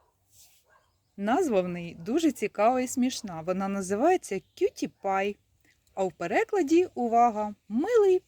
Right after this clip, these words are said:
пиріжок. <laughs> Ось така дуже зручна для вирощування, для любителів квітів. Чому? Тому що цю рослинку можна вирощувати як на ділянці, в клумбі, так і на балконі, якщо немає місця,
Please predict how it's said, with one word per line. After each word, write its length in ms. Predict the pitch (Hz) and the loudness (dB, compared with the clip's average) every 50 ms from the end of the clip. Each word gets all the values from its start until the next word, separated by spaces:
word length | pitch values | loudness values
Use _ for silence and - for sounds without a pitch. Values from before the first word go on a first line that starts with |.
| _ - | _ -6
пиріжок. 580 | 302 233 202 165 151 151 160 170 - _ _ _ _ _ _ _ _ _ _ - - | -4 -2 -2 -2 -4 -6 -10 -12 -16 _ _ _ _ _ _ _ _ _ _ -12 -10
<laughs> 1000 | 381 - - 285 269 - - - - - - - - - - - - _ _ _ | -10 -10 -10 -12 -14 -14 -18 -20 -20 -20 -18 -18 -18 -18 -18 -20 -20 _ _ _
Ось 140 | 254 254 - | -10 -10 -8
така 300 | - 233 - - 196 - - - - | -8 -8 -8 -8 -8 -10 -12 -16 -6
дуже 260 | - 202 262 247 240 208 | -4 -2 0 0 0 0
зручна 400 | 208 208 226 - - 233 226 208 | 0 0 -2 -2 -2 -2 -2 -2
для 160 | 185 196 185 | -2 -2 -2
вирощування, 720 | 196 190 233 320 381 381 - - 214 196 180 175 170 175 - _ _ _ _ _ _ _ _ _ _ _ _ - 220 | -2 0 4 4 4 4 2 -2 -8 -8 -8 -8 -12 -14 -18 _ _ _ _ _ _ _ _ _ _ _ _ -12 -10
для 220 | 180 202 202 196 196 | -6 -2 0 0 0
любителів 600 | 190 202 185 180 214 214 - - 175 185 175 - - | 0 -2 -2 -2 -2 -2 -2 -4 -6 -6 -6 -6 -8
квітів. 480 | - 196 220 294 370 440 - 247 196 | -6 -2 2 2 2 2 0 -4 -8
Чому? 440 | - - - 220 240 277 349 415 415 | -6 -2 0 2 2 4 2 0 -2
Тому 340 | - 330 294 311 330 359 381 | 0 2 2 2 2 0 0
що 140 | - 349 254 | -2 -2 -2
цю 160 | - 294 285 | 0 -2 -2
рослинку 500 | 285 294 - 294 294 330 330 277 285 240 | -2 -2 -2 -2 0 0 0 0 0 2
можна 400 | 247 254 262 277 247 247 247 240 - - - _ | 2 2 4 4 4 2 2 0 -4 -10 -14 _
вирощувати 640 | 202 247 262 254 262 285 - - 226 208 208 - 208 | -4 -2 0 0 0 0 -2 -2 -4 -4 -4 -6 -6
як 280 | 202 208 220 220 - - _ _ _ _ _ _ _ _ | -4 -2 -4 -4 -6 -10 _ _ _ _ _ _ _ _
на 120 | 208 220 247 | 0 0 2
ділянці, 600 | 190 202 214 208 247 302 349 339 294 - - 214 | 2 2 0 2 2 4 4 2 0 0 -2 -4
в 120 | 175 - | -6 -4
клумбі, 600 | - - 214 226 285 349 381 359 269 247 240 240 - - _ _ _ _ | -6 -6 -2 -2 -2 0 0 0 0 0 -2 -4 -6 -12 _ _ _ _
так 200 | 277 285 240 240 | -4 -4 -4 -4
і 40 | 214 | -6
на 140 | 196 190 | -4 -6
балконі, 640 | 185 170 185 180 185 185 - - 247 330 392 370 330 | -4 -4 -4 -4 -4 -4 -6 -6 -4 -2 -2 0 0
якщо 320 | 294 277 254 - - 285 247 | 0 -2 -2 -6 -4 -2 0
немає 380 | 254 240 233 240 240 233 226 | 2 2 2 0 0 0 0
місця, 540 | 220 214 220 220 214 - - - - 196 | -2 -2 -2 -2 -4 -6 -10 -16 -16 -16